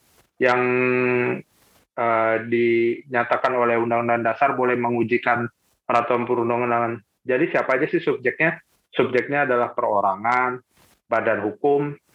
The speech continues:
dan juga masyarakat hukum adat. Nah, lalu yang kedua tadi ada pengujian formil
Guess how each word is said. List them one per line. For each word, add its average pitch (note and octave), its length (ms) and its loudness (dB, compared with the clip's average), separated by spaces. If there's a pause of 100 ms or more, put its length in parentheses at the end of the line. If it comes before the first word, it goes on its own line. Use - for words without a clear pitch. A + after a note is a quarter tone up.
(160)
dan A#2 240 -2
juga B2 160 2
masyarakat A#2 480 -2 (100)
hukum G#2+ 220 -2
adat. F#2+ 320 0 (1300)
Nah, A2+ 240 0 (880)
lalu F3 420 0 (640)
yang C3 240 -2
kedua B2+ 380 0
tadi F3 340 -2 (160)
ada C#3+ 480 0
pengujian C3 480 -2
formil E3 400 0